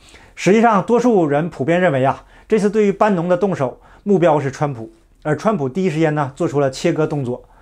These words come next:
这是我个人看到的讯息，真实的情况啊，目前尚无法做出准确的判断。这里有一个地方值得注意，纽约南区检察院很有名，之前呢通俄门调查川普税务问题，现在轮到了班农建墙问题。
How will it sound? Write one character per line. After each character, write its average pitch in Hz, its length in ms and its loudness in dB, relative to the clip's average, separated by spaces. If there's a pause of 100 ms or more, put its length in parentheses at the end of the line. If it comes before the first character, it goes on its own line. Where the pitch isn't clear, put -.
(140)
这 233 140 2
是 247 80 2
我 175 100 4
个 190 160 0
人 135 160 0
看 160 160 -4
到 151 120 2
的 127 100 -4
讯 147 180 -6
息， 127 280 -8 (260)
真 233 160 4
实 190 80 0
的 175 80 4
情 147 180 -4
况 151 160 0
啊， 123 140 -4
目 151 80 -6
前 139 160 -2
尚 135 260 0
无 135 60 -6
法 127 180 -4
做 135 120 -6
出 123 200 -6
准 113 160 -12
确 104 60 -12
的 120 80 -8
判 127 220 -6
断。 120 200 -8 (120)
这 190 100 0
里 185 60 2
有 143 120 2
一 123 80 -4
个 147 80 -2
地 185 140 0
方 135 160 -2
值 123 60 -4
得 123 100 -2
注 135 180 -4
意， 127 160 -2 (380)
纽 165 240 4
约 226 140 4
南 190 240 2
区 214 120 -4
检 143 160 -2
察 127 200 -2
院 196 200 0 (120)
很 151 200 -6
有 165 160 -2
名， 117 380 -8 (180)
之 202 140 -2
前 151 220 -2
呢 196 160 -2 (200)
通 233 220 0
俄 247 100 4
门 156 160 -2
调 185 160 4
查 123 220 -4
川 185 180 -6
普 123 140 -10
税 202 180 0
务 156 120 2
问 139 120 0
题， 110 240 -8 (200)
现 156 180 -6
在 147 120 2
轮 117 140 -6
到 143 140 2
了 120 140 -2
班 143 200 -2
农 127 160 -8
建 143 200 -6
墙 107 240 -16
问 151 120 -6
题。 95 200 -16